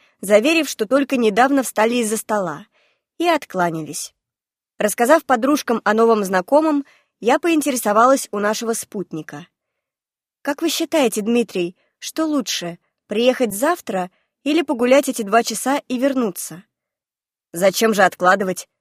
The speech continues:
резонно ответил Митя. «Князю доведется ли еще попасть? Да и свободен ли я буду завтра от службы и воли отца, бог весть». «Тогда давайте поедем, куда хотели, а после воспользуемся предложением Андрея Петровича»,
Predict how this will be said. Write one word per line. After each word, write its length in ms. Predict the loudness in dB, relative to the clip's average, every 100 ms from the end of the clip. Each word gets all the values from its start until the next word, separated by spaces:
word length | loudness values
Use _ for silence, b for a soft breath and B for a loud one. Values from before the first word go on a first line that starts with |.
| -8
резонно 440 | -2 2 2 2
ответил 360 | 0 -2 -2 -2
Митя. 400 | -2 -6 -10 -20 _ _ _ _ _ _
«Князю 380 | -2 4 4 4
доведется 540 | 4 4 4 2 2
ли 120 | 0 0
еще 220 | -2 0
попасть? 560 | 0 0 -4 -8 -12 _ _ _ _
Да 120 | 2
и 80 | 4
свободен 680 | 4 2 2 4 4 4 2
ли 80 | 2
я 120 | 2
буду 240 | 0 -4
завтра 340 | -2 -2 -2 -4
от 100 | -4
службы 400 | -6 -6 -4 -4
и 20 |
воли 240 | -2 0
отца, 640 | 2 0 -4 -6 -4 -4 -6 _ -10
бог 280 | -6 -6
весть». 500 | -4 -4 -4 -6 -14 _ _ _ _ _ _ _ _ _ _ _ _ _
«Тогда 280 | -2 2 4
давайте 400 | 4 4 2 0
поедем, 440 | 0 2 2 0
куда 200 | 0 0
хотели, 540 | 0 -4 -6 -8 -8 -12 b b b _
а 160 | 0
после 520 | 2 -2 -2 -2 -2 -4 _ _
воспользуемся 680 | -2 0 -2 0 0 0 -4
предложением 720 | -4 2 2 4 2 2 0
Андрея 380 | -2 2 4 2
Петровича», 720 | 0 -2 -2 -2 -6 -12